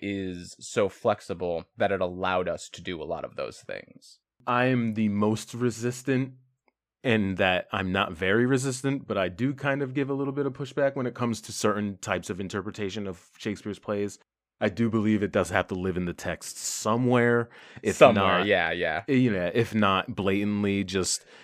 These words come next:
Speaker 2: you, you have to be able to take a piece of it at least and say, "Oh, well, this is, this is the part of it that we're gonna play with. This is the part that we're gonna accentuate to make our message ring truer."
Speaker 1: Yeah,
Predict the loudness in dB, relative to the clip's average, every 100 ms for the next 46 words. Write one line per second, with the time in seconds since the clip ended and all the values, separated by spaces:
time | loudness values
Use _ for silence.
0 | -20 -8 -2 6 8 8 8 6 6 4
1 | -2 -6 -6 -2 -2 -2 -4 -6 -6 -6
2 | -8 -8 -4 0 2 8 8 10 6 4
3 | 2 2 -2 -8 -8 -2 -2 -2 -2 -2
4 | 4 4 2 -4 -6 -6 -8 -10 -10 -8
5 | -10 -2 4 4 4 2 6 6 4 2
6 | 0 0 -2 -4 -2 0 0 0 -4 -4
7 | -6 -8 -4 -2 -2 -2 -4 -10 -20 _
8 | _ _ _ _ _ _ _ _ _ _
9 | _ _ -16 -6 2 2 4 0 -2 -10
10 | -8 -4 -4 -6 -10 -8 -8 -8 -10 -14
11 | -16 _ _ _ _ _ _ _ _ -8
12 | 2 4 4